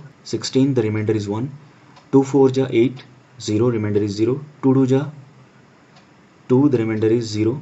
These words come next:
And two one ja two, the remainder is zero. And write down the remainder from bottom to top. So this is one zero zero zero one one. So this is my equivalent binary of this decimal number system,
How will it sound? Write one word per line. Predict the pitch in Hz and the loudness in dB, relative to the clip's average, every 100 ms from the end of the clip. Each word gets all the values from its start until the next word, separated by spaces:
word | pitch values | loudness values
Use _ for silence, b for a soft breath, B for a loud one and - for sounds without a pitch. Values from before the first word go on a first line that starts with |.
| - - - - _ _ _ _ _ _ _ _ _ _ - | -14 -20 -20 -20 _ _ _ _ _ _ _ _ _ _ -6
And | 117 | 0
two | 135 | 2
one | 135 135 | 4 2
ja | |
two, | 131 147 170 170 | 2 0 0 -2
the | 113 | -2
remainder | 107 104 101 | 0 -2 0
is | 107 160 - - - _ - _ - | -2 -2 -8 -20 -20 _ -20 _ -12
zero. | 98 95 87 - b b b b b b _ - | -4 -2 -4 -10 b b b b b b _ -10
And | 117 | -2
write | 120 131 | 2 2
down | 143 | 2
the | 143 | 4
remainder | 123 120 135 | 4 2 -2
from | 131 139 | -2 -4
bottom | 123 104 107 | -2 -4 -2
to | 127 | -2
top. | 110 90 92 | -2 -4 -8
So | - 110 | -8 -4
this | 113 | -4
is | 120 117 | -4 -4
one | 117 131 147 143 - - 110 | -2 0 -2 -6 -12 -18 -8
zero | 104 113 123 | -4 -2 0
zero | 117 113 | 0 -2
zero | 110 113 156 - - - | -2 -2 -4 -8 -18 -8
one | 98 95 90 | -4 -2 -4
one. | 85 - - - b b b b b - | -6 -12 -20 -20 b b b b b -4
So | 131 | 0
this | 127 135 | 0 0
is | 135 | 0
my | 147 | 0
equivalent | 139 - 123 123 127 | -2 -2 0 2 0
binary | 110 107 113 120 | -2 -2 -2 -2
of | 117 113 | -4 -2
this | 127 - - - _ _ 107 | -2 -4 -16 -20 _ _ -4
decimal | 101 98 104 | 0 0 0
number | 95 90 90 | 0 0 -2
system, | 90 90 - | -6 -12 -12